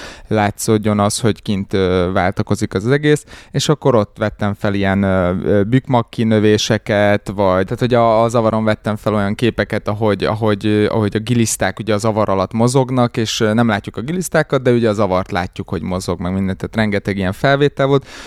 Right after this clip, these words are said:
sőt, ö, szerintem a leghosszabb, ö,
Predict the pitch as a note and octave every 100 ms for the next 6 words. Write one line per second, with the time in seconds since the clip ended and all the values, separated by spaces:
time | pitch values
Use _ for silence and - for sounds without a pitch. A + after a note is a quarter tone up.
0 | - - - C3 B2 - B2 B2 A2+ A2+
1 | A#2+ - A#2 A#2 B2 B2+ - A2 - A2
2 | G#2 A2 A2